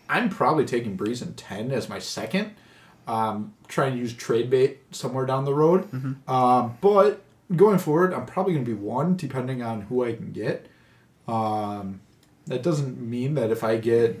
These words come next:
Speaker 1: so our auction league, if I can get Rodgers somehow for twenty-five dollars, I'm taking that in a heartbeat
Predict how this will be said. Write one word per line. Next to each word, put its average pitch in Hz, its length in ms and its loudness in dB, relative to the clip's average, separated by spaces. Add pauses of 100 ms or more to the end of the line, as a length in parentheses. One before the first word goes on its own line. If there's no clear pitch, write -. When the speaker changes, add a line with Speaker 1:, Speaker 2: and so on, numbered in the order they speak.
(120)
Speaker 1:
so 123 300 2
our 117 200 0
auction 113 440 -2
league, 101 120 -6
if 107 120 -4
I 127 100 2
can 147 160 0
get 110 300 2
Rodgers 156 680 2 (420)
somehow 139 600 -2
for 123 160 0
twenty-five 120 520 -4
dollars, 135 640 -4 (260)
I'm 139 380 0
taking 143 480 -6
that 147 200 0
in - 40 -10
a 101 60 -12
heartbeat 180 760 0